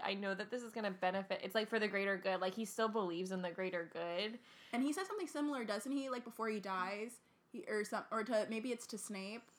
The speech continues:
Speaker 2: Like, "My sin was," or is that only in the fifth one?
Speaker 1: It might be in the flashbacks in the seventh
Speaker 2: That's what I
Speaker 1: one,
Speaker 2: think
Speaker 1: yeah.
Speaker 2: it is, where he's like, "My sin was, like, I loved him too much." You know what I'm saying?
Speaker 1: Yeah.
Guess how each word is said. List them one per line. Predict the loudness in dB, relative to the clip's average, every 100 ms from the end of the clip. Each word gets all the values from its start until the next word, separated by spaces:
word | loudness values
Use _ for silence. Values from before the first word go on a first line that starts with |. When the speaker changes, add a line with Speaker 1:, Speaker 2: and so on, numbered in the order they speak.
| -20 -20 -20 _ 0
Speaker 2:
Like, | 4 6
"My | 8 8 6
sin | 0 0 0 -2 -4
was," | -4 -2 -4 -6 -10 -14 -4
or | 0
is | 0 0 6
that | 6 6
only | 0 -2 -4
in | -6
the | -8
fifth | -8 -10 -2
one? | 2
Speaker 1:
It | 6
might | 6 4
be | 2
in | 4
the | 4 8
flashbacks | 10 10 8 6 4 4
in | -4
the | -2
seventh | 0 4 12
Speaker 2:
That's | 12 12
what | 12
I |
Speaker 1:
one, | 12
Speaker 2:
think | 6
Speaker 1:
yeah. | 8 8
Speaker 2:
it |
is, | 6
where | 4
he's | 0 0
like, | 2 2 0 -8 -10 -10 -14 _ -18 -4
"My | 2 2
sin | 2 0 0
was, | -2 0
like, | 0 0 -2
I | 0 2
loved | 2 0 -2
him | -8 -8
too | -12 -4 -2
much." | -2 -4 -2
You | 0
know | 2
what | 2
I'm | 0
saying? | 4 8
Speaker 1:
Yeah. | 10 10 10